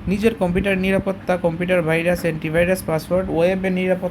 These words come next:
থাকা, কম্পিউটার ও ইন্টারনেটে ব্যবহারে আসক্তি, আহ, কম্পিউটার গেমে আসক্তি, আসক্তি থেকে মুক্ত থাকার উপায়। এই যে এই টপিকটা, এটা খুবই গুরুত্বপূর্ণ। এখান থেকে অনেক সময় গত সালেও, আহ, তোমাদের এমসিকিউ দিয়েছে এই টপিকটা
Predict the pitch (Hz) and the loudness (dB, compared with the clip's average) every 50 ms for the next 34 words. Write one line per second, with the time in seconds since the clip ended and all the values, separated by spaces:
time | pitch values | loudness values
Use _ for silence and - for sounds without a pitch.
0 | - - - 175 175 175 170 - 170 160 160 175 190 185 185 185 185 180 170 170 | -6 -6 -6 -6 -4 -6 -6 -4 -4 -4 -4 -4 -2 0 0 0 0 0 -2 -4
1 | 160 156 - 160 160 170 180 175 190 190 - - - - - - - - 170 165 | -4 -2 -2 0 0 0 0 0 -2 -4 -4 -8 -14 -16 -16 -14 -10 -2 2 4
2 | 170 180 180 196 190 185 175 165 - - 190 185 - - - 196 208 220 - - | 4 4 4 4 4 2 2 0 -2 -4 -6 -6 -8 -10 -6 -6 -4 -6 -6 -10
3 | - - - - - - - - - - - - - - - - - - - - | -16 -20 -20 -18 -18 -18 -18 -18 -16 -14 -14 -12 -12 -12 -14 -14 -14 -14 -12 -2
4 | - 175 156 156 156 - 180 175 170 180 180 185 190 190 185 185 180 175 185 - | 2 4 4 4 4 0 -2 -2 -2 -2 -2 -2 0 0 0 0 0 -2 -4 -4
5 | - 190 180 175 180 190 190 190 185 196 185 180 180 180 180 - 180 185 170 170 | -4 -4 -2 -2 -2 -2 -2 -2 -2 0 0 0 0 -2 -2 -4 -2 -2 0 0
6 | 151 143 143 147 143 143 - - - - - 190 208 196 202 180 175 175 170 - | 0 2 2 0 0 -2 -4 -14 -8 -4 -2 0 0 2 2 4 4 4 2 2
7 | 214 202 208 - - 170 160 175 170 - - 208 202 196 196 175 175 170 160 - | -2 -2 -2 -4 -2 0 0 0 -2 -2 -2 -2 0 0 0 -2 -2 -2 -4 -4
8 | - 156 147 147 147 151 151 143 175 180 180 175 - 175 180 180 - - - - | -4 -4 -4 -2 0 0 0 0 -2 -2 -2 -2 -2 0 0 0 0 -2 -12 -12
9 | - - - 180 180 202 190 - - - 190 180 175 165 160 156 151 151 202 185 | -10 -4 -2 0 0 0 -2 -4 -2 -2 0 0 0 0 -2 -2 -2 0 -2 0
10 | 170 - 180 175 170 165 175 - 185 170 165 160 160 160 156 156 - - - - | 2 2 2 4 2 0 -2 -2 -2 0 0 0 0 0 -2 -4 -8 -14 -16 -16
11 | - - - - 165 165 151 147 147 147 - - - - - 156 156 151 156 151 | -16 -16 -12 -6 -2 0 2 2 2 0 -2 -6 -8 -4 -2 0 0 2 2 2
12 | 151 151 147 - - 190 170 170 160 143 147 147 143 143 143 - 151 147 147 147 | 2 0 0 -2 -4 -2 -2 0 0 2 4 4 4 4 2 0 0 2 2 0
13 | 143 147 151 147 - 143 - - 151 | 0 0 -2 -4 -4 -6 -6 -4 -4